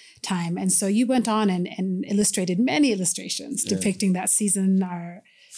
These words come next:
Speaker 1: president and deputy president at the time, images with them and, you know, ball and chain just kind of were in the corner at
Speaker 2: Yeah.
Speaker 1: times, uh, every illustrations. But you, you remained, you kept the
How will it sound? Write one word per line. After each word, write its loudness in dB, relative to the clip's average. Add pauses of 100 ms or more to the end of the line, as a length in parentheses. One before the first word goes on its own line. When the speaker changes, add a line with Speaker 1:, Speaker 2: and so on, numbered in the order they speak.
(120)
Speaker 1:
president 0
and -2
deputy -2
president 0
at -8
the -2
time, 0
images 0
with -6
them -6
and, -6 (420)
you -6
know, -6
ball -6
and -2
chain 0
just -2
kind 0
of -2
were 0
in 2
the -2
corner 0
at 2
Speaker 2:
Yeah. -2
Speaker 1:
times, 0
uh, -2
every -4
illustrations. 0
But 0
you, 4
you 2
remained, 2
you -2
kept -6
the -2